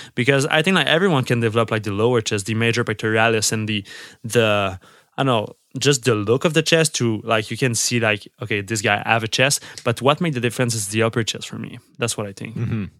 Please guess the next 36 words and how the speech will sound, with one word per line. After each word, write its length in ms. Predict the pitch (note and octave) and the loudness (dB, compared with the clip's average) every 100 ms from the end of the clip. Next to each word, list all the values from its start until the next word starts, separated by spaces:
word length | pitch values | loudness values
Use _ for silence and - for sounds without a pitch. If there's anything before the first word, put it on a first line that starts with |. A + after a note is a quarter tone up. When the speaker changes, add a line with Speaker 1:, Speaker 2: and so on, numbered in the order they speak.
| _ | _
Speaker 2:
So 200 | - C3 | 2 4
that's 200 | B2+ C3 | 4 2
something 420 | - C3 A#2+ G#2+ | -2 -2 -2 -2
that 360 | G2+ F#2 F2 - _ _ | 0 0 0 -4 _ _
a 40 | A2+ | 0
lot 220 | G#2+ G#2+ | 2 2
of 60 | |
people 220 | G2 A2 G#2 | 0 0 0
actually 360 | - - F2+ | 0 -6 -6
neglect, 540 | E2+ F2+ A#2 A#2+ - F#2 | -8 -8 -2 -2 -2 -10
isn't 180 | F2+ | -10
it? 140 | G#2 - - | -10 -6 0
Speaker 1:
Uh, 340 | C#3 D3 D3 G1+ - _ | 2 2 -2 -6 -18 _
yeah, 260 | - D#3+ G#3 | -2 0 2
I 60 | D#3 | 0
think 240 | F#3+ G3 | -2 -2
so. 200 | - B2 | -2 -2
Maybe 340 | A#2+ C3+ F3 | 0 0 2
because, 300 | F#3+ D3+ C3 | 2 0 0
like, 120 | B2 A#2 | 0 -2
people 280 | B2 B2+ | 0 -2
think 180 | A2+ B2+ | 0 -2
they 80 | A#2 | -2
can, 320 | B2 A#2 A2 - - - | -2 -2 -2 -8 -16 -4
like, 140 | A#2 | -2
overwork 540 | A#2 A#2+ A#2+ B2 B2+ C3 | 2 2 2 2 2 2
the 100 | C3 | 2
upper 200 | B2 C3 | 0 0
chest 340 | C3 B2+ A#2+ | 2 2 0
and 320 | A2+ A2 G2 - - - | -2 -4 -8 -14 -20 -6
they, 560 | A#2 A#2 A2+ A2+ - - | -2 0 0 -4 -8 -8
they 80 | B2 | 0
are 140 | A2+ | 0
afraid 320 | A2 - A2+ - | 0 0 -2 -2
to 300 | - A2+ A2 | -4 -2 0
overtrain, 760 | A2+ A2+ A#2 - A#2 C#3 D3 | 0 0 0 0 2 4 2